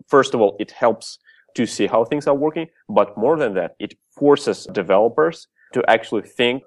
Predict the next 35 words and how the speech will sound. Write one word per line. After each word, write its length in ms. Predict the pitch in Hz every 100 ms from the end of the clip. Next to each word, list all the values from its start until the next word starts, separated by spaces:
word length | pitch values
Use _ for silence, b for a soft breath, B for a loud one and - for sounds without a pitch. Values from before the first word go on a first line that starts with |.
| _
wait, 420 | 101 107 123 -
take 160 | - 117
a 60 | -
pause 260 | - 110
there 200 | 139 139 123
and 100 | 113
say, 160 | 101 -
"Okay, 220 | 101 90 b b b
so 240 | 117 - 123
there 280 | 110 123 120
is 120 | 104
one 280 | 101 131 147
thing 200 | 147 107
that 160 | 104
comes, 200 | - 104 - -
uh, 240 | 104 95 92
to 80 | -
me 100 | 107
from 180 | 95 98
the 60 | 92
domain, 440 | 90 95 117 170 - _ _
but 180 | 113 107 110
I 80 | 104
am 120 | 98 _ -
forced 320 | 151 147 -
to 140 | - 101
actually 360 | 104 - 104
return 280 | 98 - 110
something 360 | - 98 98 95
different. 380 | 139 139 95 - _
I'm 180 | 101 101
forced 300 | 101 117 -
to 60 | 107
think 320 | - 123 117
that 300 | 113 101 -